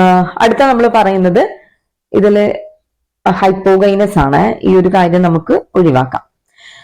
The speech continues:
അടുത്തത് നമ്മൾ പറയുന്നത് എന്താണ്? ചെറിയ ശൈലിയും സ്റ്റിഗ്മയാണുള്ളത്, അല്ലെ? ശൈലി എന്താണ്? സ്റ്റൈൽ, അല്ലെ? സ്റ്റിഗ്മ എന്താണ്? ആ മുകളിലുള്ള,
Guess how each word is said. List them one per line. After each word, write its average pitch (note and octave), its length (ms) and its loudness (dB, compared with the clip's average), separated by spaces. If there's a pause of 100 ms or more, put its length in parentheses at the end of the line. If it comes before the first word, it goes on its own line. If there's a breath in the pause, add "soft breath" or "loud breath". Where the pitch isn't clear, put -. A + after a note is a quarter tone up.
(240 soft breath)
അടുത്തത് C#4 320 2
നമ്മൾ C4 380 2
പറയുന്നത് F#3+ 720 0
എന്താണ്? F3+ 560 0 (580)
ചെറിയ D4+ 400 2
ശൈലിയും G#3+ 600 0
സ്റ്റിഗ്മയാണുള്ളത്, D3 1120 -2 (640)
അല്ലെ? F3+ 240 2
ശൈലി G#3+ 440 2
എന്താണ്? B3 400 2
സ്റ്റൈൽ, F#3 840 -2 (340)
അല്ലെ? F#3 240 0
സ്റ്റിഗ്മ G3 460 -4
എന്താണ്? A3+ 300 0
ആ G#3 100 0
മുകളിലുള്ള, F3+ 760 0